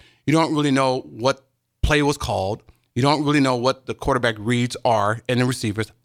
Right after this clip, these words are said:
I do to some degree because I played that position, and we have green zone plays. And I can break it down to, like, what I thought it was and what occurred. And, but the bottom line is simply this.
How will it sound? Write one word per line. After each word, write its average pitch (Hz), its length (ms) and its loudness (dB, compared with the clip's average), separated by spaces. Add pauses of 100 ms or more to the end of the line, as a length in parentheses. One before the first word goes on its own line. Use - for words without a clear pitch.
I 196 220 6
do 107 340 -10 (180)
to 156 100 -4
some 139 220 -2
degree 117 240 -2
because 127 240 -4
I 123 80 0
played 123 260 -6
that 107 140 -4
position, 101 460 -8 (340)
and 120 120 0
we 123 100 0
have 107 180 -2
green 123 240 -2
zone 95 220 -4
plays. 98 400 -6 (340)
And 117 160 2
I 135 80 4
can 120 160 -6
break 123 180 2
it 107 80 -6
down 120 300 0
to, 110 100 -6
like, 101 320 -2 (1000)
what 117 300 2
I 117 100 4
thought 135 300 2
it 120 80 -4
was 131 420 0 (180)
and 110 200 0
what 117 120 2
occurred. 104 360 -4 (580)
And, 110 380 0
but 117 120 -2
the 107 80 -6
bottom 151 380 2
line 123 420 -2 (160)
is 117 140 -8
simply 139 560 -2
this. 101 460 -8